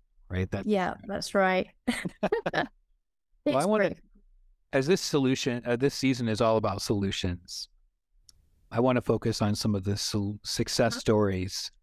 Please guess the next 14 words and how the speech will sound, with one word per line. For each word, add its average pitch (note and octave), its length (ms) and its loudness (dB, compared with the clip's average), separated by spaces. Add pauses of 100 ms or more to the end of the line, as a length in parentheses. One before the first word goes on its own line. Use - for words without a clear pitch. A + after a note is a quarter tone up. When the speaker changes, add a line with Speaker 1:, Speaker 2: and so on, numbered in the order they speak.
(160)
Speaker 1:
that G#2 100 0
you've F#2+ 260 -2
had G2 440 -4
from G2 480 -4 (280)
storytelling. G2+ 880 0 (720)
And G#2 560 -2 (640)
what F3 160 4
have A3 120 0
been C#3 220 4
some C3+ 160 2
of A#2 120 2
your A2+ 140 4
favorite A2+ 400 2 (100)
outcomes G2 920 -2